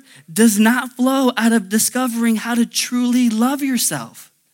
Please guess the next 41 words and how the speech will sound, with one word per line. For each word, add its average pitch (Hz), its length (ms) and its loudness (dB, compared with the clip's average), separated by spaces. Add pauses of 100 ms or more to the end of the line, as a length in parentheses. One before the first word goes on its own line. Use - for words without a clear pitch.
(760)
I 196 160 -2
can't 254 180 -2
tell 262 140 0
you 226 80 2
how 240 80 2
many 254 160 4
times 233 300 -2
I've 233 240 -2
heard 202 240 -2
this, 214 160 -2
and 214 120 -6 (200)
I, 226 120 0
I, 233 180 -2
I've 247 340 6
even 262 200 4
said 311 440 0
this 220 180 0
early 247 260 0
on 269 220 2
that, 175 160 0 (240)
you 214 440 -2
know, 220 120 4 (220)
"I 220 420 -4 (440)
just 226 300 -4
can't 190 340 -6 (140)
love 185 400 -2
others 165 460 -2
until 143 320 -8
I 139 320 -8 (100)
learn 156 260 -8
how 147 120 -6
to 131 160 -12 (140)
love 139 300 -8
God." 127 280 -16 (2250)
And 170 120 -12
I 202 160 -6
always 277 260 -4
want 208 140 0
to - 20 -2
say 220 220 -4
it's, - 160 -8